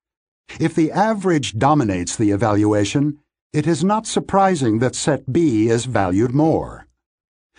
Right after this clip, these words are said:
She called the resulting pattern less is more. By removing sixteen items from set A,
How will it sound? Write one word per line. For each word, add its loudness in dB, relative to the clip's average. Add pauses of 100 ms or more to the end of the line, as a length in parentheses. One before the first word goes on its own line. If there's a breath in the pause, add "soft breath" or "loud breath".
She 0
called 2
the 0
resulting 2
pattern 0 (180)
less 0
is -2
more. -2 (720 loud breath)
By 2
removing 2
sixteen 0
items 0
from 0
set -2
A, -2